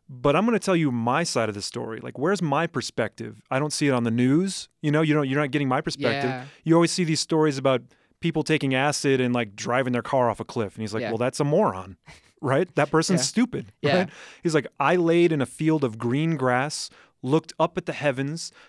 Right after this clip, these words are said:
Speaker 1: the skies parted, and the Lord rained, like,
Speaker 2: <laughs>
Speaker 1: like, sweet, uh, gifts upon me. I became aware that we are only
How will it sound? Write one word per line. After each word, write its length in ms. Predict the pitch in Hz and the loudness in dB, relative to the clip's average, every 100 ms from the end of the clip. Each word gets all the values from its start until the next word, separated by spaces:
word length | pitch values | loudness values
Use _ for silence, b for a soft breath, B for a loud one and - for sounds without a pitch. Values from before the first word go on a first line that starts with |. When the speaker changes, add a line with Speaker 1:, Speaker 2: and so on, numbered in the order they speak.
| b | b
Speaker 1:
the 120 | 143 | -4
skies 580 | - - 156 160 180 165 | -2 0 0 2 0 -2
parted, 560 | - 156 147 147 156 - | -6 2 4 4 0 -2
and 260 | - 135 131 | -2 -2 -2
the 80 | 135 | -4
Lord 480 | 135 143 151 175 160 | 0 4 6 4 2
rained, 520 | 151 147 151 160 - | 2 2 2 0 -2
like, 200 | 147 127 - | 0 0 2
Speaker 2:
<laughs> 260 | 247 - 247 | 0 0 2
Speaker 1:
like, 240 | 147 131 | 4 4
sweet, 640 | - - 165 170 196 190 - | 0 -4 -4 0 0 0 0
uh, 280 | 165 143 143 147 | 4 4 2 -2
gifts 320 | 120 170 175 - | 0 0 2 -6
upon 400 | - 160 156 147 | -4 -2 0 0
me. 220 | 147 170 B B | -2 -4 B B
I 60 | 156 | -2
became 500 | 156 - 175 170 156 b b | -2 0 2 2 2 b b
aware 500 | 170 135 139 165 170 | 0 2 4 6 4
that 140 | 147 139 | 4 0
we 180 | 139 156 | 4 4
are 140 | 147 | 4
only 480 | - 170 170 165 151 | 4 2 4 2 0